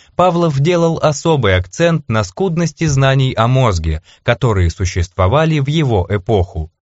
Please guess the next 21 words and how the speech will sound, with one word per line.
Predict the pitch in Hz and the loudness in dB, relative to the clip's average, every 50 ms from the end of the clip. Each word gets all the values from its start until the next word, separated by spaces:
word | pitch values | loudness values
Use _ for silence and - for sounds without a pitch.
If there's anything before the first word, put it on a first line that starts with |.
| _ _ - | _ _ -2
Он | - 160 180 175 | 0 0 2 2
сожалел | 156 139 - 156 156 160 170 180 175 170 147 113 101 | 0 0 0 0 0 0 0 0 0 0 2 2 2
о | 92 90 | 0 0
том, | 90 143 151 160 170 156 139 - _ _ - | 2 2 2 2 2 0 -2 -4 _ _ -18
что | - - - 139 139 | -14 -6 -2 0 2
мозг | 139 147 165 180 165 113 - - - | 2 2 2 2 0 -2 -2 -6 -14
стал | - - 160 165 170 170 | -6 -2 0 2 2 2
объектом | 165 160 160 180 180 165 - - 151 160 - | 2 0 0 0 -2 -2 -2 -2 -2 -2 0
изучения | 123 120 113 127 131 - - 151 147 139 123 110 | -2 -2 -2 -2 -4 -2 -2 0 0 2 0 0
психологии, | 95 90 - - 92 - 98 87 92 127 156 156 131 90 80 76 82 - _ - _ | -2 -4 -6 -6 -4 0 0 0 2 2 2 2 2 0 -2 -4 -4 -8 _ -20 _
в | - - - | -12 -2 0
то | 151 151 | 0 2
время | 156 165 170 170 165 156 | 2 0 0 0 0 0
как | 156 165 156 139 - - | 0 -2 -2 -2 -2 -2
он | 143 143 135 131 | 0 2 2 2
должен | 131 151 156 147 131 123 135 123 | 2 0 0 0 0 0 -2 -2
стоять | - - - 120 117 123 127 123 - | -4 -4 -4 -2 0 0 0 -2 -4
в | - - | -8 -20
центре | _ - - 131 139 143 135 - 127 127 131 - | _ -2 0 2 2 2 2 0 0 -2 -2 -2
исследований | - 113 - - - 101 104 107 104 101 98 98 98 98 95 92 | -4 -6 -6 -4 -2 -2 -2 0 0 0 0 0 0 0 0 -2
физиологов, | 92 - 107 101 110 123 135 151 147 131 101 90 80 80 80 - _ | -2 -4 -4 -2 0 0 2 2 2 2 2 0 -2 -2 -4 -8 _